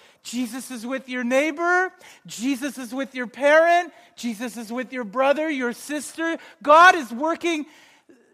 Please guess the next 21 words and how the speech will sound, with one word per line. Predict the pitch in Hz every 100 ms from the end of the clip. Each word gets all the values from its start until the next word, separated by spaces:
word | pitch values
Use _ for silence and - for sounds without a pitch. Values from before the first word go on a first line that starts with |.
| -
something | - - 339 392 415 - 320 294 208 151 - _ _ _ _ _ _
in | 254 262
the |
life | 262 285 285 262 -
of | 214 -
every | 285 294 262 294 294 -
human | _ - 269 254 254 240
being. | 240 247 247 185
The | 170
story | - - - 330 359 349 233 196
is | 214
playing | - 285 285 277 262 247 -
out. | 269 262 190 - _ _ _ _ -
Where | 208 233
are |
you | 247 254
at | 269 262 247
in | 220
the |
ten | 220 247 233
thousand? | 262 247 254 202 185 139